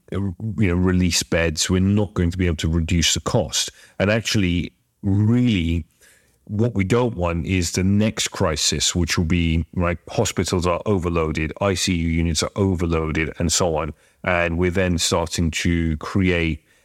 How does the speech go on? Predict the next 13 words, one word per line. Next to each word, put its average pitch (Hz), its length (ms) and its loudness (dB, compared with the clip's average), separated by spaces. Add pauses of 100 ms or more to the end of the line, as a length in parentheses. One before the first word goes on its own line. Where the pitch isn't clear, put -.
(160)
um, 82 520 0
things 82 300 0
at 80 100 -6
home, 101 640 0 (220)
which 95 180 -2
will 87 200 0 (120)
inevitably 107 720 0
happen, 80 480 -4 (340)
but 101 100 2
we'll 95 160 2
be 92 140 0
doing 90 240 2
that 85 240 0